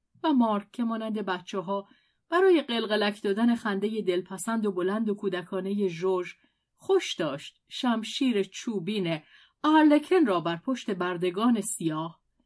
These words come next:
و این نامی بود که او به پیراهن سیاهان می‌داد، فرود آورد.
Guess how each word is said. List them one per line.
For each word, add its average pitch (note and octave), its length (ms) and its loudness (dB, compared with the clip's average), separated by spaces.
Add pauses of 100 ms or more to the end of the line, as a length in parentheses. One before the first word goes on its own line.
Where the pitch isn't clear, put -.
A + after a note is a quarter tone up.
(220)
و - 80 -14
این F3 200 -4
نامی D#3 340 -2
بود C3+ 240 -12
که - 180 -14
او D#3 120 -10
به D3 320 -14
پیراهن C#3 600 -12
سیاهان F#3 600 -4
می‌داد، C#3 560 -8 (520)
فرود A3 440 -6
آورد. C#3+ 380 -16